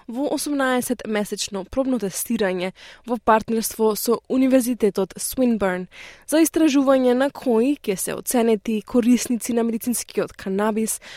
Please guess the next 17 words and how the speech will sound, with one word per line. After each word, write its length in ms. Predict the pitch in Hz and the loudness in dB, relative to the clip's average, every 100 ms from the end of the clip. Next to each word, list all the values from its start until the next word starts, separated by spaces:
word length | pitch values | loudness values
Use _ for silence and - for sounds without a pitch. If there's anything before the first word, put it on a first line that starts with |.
| - | -8
додека 340 | - 262 240 208 | -2 0 0 -2
возат 600 | 208 277 247 254 - 240 | 2 2 4 2 0 -2
неодредена 640 | 226 214 208 190 185 180 | 0 2 2 2 0 -2
патека. 500 | 160 147 180 - - _ _ _ _ - - - _ 214 | -4 -6 -10 -10 -10 _ _ _ _ -20 -20 -20 _ -8
Истражувањето 800 | - 202 196 190 190 196 190 - | 0 0 2 0 0 -2 -4 -6
ќе 140 | 175 | -8
ја 40 | |
процени, 600 | 175 208 202 - 208 226 214 | -4 -2 -2 -2 -2 -2 -2
меѓу 240 | 220 202 180 | -2 -2 -4
другото, 560 | 175 247 226 202 196 190 | -2 0 2 0 0 -8
способноста 720 | - - 254 262 277 269 294 | -8 -2 2 4 4 2 2
на 160 | 285 285 | 4 4
учесниците 840 | 240 277 262 - 277 254 269 247 | 2 2 0 2 2 2 2 2
да 140 | 226 - | 2 -2
управуваат 720 | 247 262 226 226 202 180 185 | -2 -2 0 0 0 -2 -4
со 140 | 208 | -8
воланот, 580 | 180 202 220 196 196 | -4 0 0 0 -4